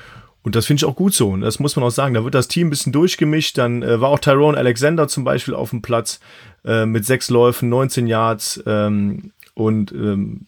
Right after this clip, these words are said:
super, super Spiel gemacht auch für den jungen Mann.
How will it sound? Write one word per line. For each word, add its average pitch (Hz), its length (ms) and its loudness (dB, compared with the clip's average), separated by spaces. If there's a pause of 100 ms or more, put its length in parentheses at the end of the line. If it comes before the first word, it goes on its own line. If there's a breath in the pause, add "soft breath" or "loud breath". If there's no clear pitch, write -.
(260)
super, 113 540 0
super 120 300 -2
Spiel 131 260 0
gemacht 110 400 -2
auch 110 240 -2
für 107 140 -4
den 104 160 0
jungen 104 180 -2
Mann. 101 320 -2